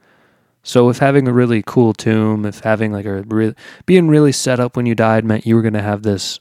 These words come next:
awesome pa-, passage into the afterlife, the pharaohs who were communicating with the gods and covered in gold and kinda balling out were like, "Hey, why don't you guys, uh, why don't you guys build us really, really cool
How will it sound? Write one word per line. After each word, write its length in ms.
awesome 420
pa-, 160
passage 500
into 200
the 120
afterlife, 640
the 80
pharaohs 540
who 80
were 100
communicating 520
with 120
the 80
gods 440
and 300
covered 300
in 100
gold 460
and 160
kinda 200
balling 320
out 300
were 80
like, 300
"Hey, 520
why 200
don't 100
you 200
guys, 540
uh, 500
why 80
don't 100
you 80
guys 240
build 200
us 160
really, 380
really 320
cool 560